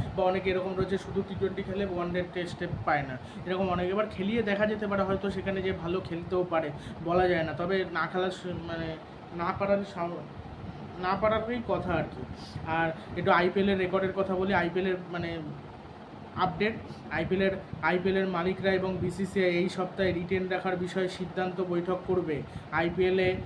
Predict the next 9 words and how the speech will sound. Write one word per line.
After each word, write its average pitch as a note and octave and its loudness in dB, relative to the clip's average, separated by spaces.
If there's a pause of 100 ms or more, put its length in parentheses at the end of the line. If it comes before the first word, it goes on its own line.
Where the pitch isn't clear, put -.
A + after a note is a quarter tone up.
(220)
ভক্তদের F3+ 0
জন্য F#3 0
একটি F#3 -4
দুর্দান্ত F3+ 0
সপ্তাহ F#3 -2
হতে E3+ -2
চলেছে। D3+ -4 (1600)
কাকে F3+ 0
রাখবে, F3 2